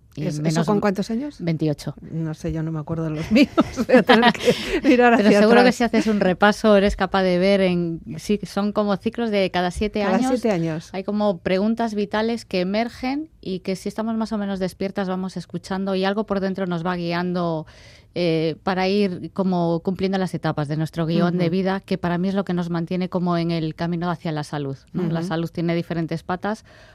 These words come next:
Speaker 1: una de ellas tiene que ver con la salud emocional, otro el aspecto emocional, que es, eh, a lo que yo me dedico y es lo que más me gusta.
Speaker 2: Ujú. Las emociones que pueden ser muy traicioneras, eh, todos pensamos que lo ideal sería estar siempre felices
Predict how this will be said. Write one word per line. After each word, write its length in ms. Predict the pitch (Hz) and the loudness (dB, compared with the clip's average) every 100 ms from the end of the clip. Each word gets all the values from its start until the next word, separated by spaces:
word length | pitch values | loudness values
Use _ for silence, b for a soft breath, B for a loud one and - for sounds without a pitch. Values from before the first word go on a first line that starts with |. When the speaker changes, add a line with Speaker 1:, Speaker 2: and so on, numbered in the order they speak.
| _ | _
Speaker 1:
una 160 | 170 165 | -4 -2
de 60 | 160 | -2
ellas 140 | 160 | -4
tiene 180 | 170 165 | -4 -6
que 100 | 160 | -4
ver 100 | 156 | -4
con 140 | 165 160 | -4 -4
la 100 | 151 | -4
salud 260 | 156 156 - | -4 -6 -4
emocional, 600 | 160 156 165 165 170 165 | -6 -6 -4 0 0 -2
otro 160 | 160 | -4
el 100 | 156 | -6
aspecto 600 | 147 - 160 - 160 156 b b b - | -6 -8 -12 -8 -6 -6 b b b -12
emocional, 580 | 156 151 - 156 156 156 | -8 -6 -6 -4 -4 -6
que 140 | 151 | -8
es, 220 | 147 - - | -10 -14 -14
eh, 180 | - - | -10 -10
a 80 | - | -8
lo 100 | 156 | -4
que 80 | 156 | -2
yo 80 | 160 | -2
me 140 | 160 | -2
dedico 260 | 156 160 165 | -2 -2 -4
y 40 | |
es 80 | 143 | -6
lo 80 | 143 | -6
que 100 | 151 | -8
más 400 | 147 143 143 - | -8 -8 -10 -10
me 100 | 143 | -10
gusta. 380 | 135 - 139 - 202 | -10 -12 -18 -8 -4
Speaker 2:
Ujú. 300 | 170 170 196 B B B - | -4 -4 -8 B B B -8
Las 180 | 165 202 | -4 -2
emociones 500 | 180 175 190 208 - | -2 0 0 -2 -2
que 100 | 185 | -2
pueden 300 | 196 185 185 | 0 -2 -2
ser 160 | 190 | -2
muy 160 | 185 180 | 0 0
traicioneras, 800 | 180 170 - 165 175 165 165 - | -2 -4 -4 -4 -2 0 -2 -4
eh, 220 | 175 170 | -2 -2
todos 260 | 170 190 196 | 0 -2 0
pensamos 580 | 208 190 202 196 202 - | -2 -2 -2 -2 -2 -4
que 160 | 196 175 | -4 0
lo 120 | 175 | 2
ideal 280 | 175 202 - | 2 0 -2
sería 260 | 208 220 | -2 -2
estar 220 | 208 226 214 | -2 -4 -2
siempre 240 | 226 214 | -2 -2
felices 640 | 196 196 202 151 - - | -2 0 0 -4 -10 -16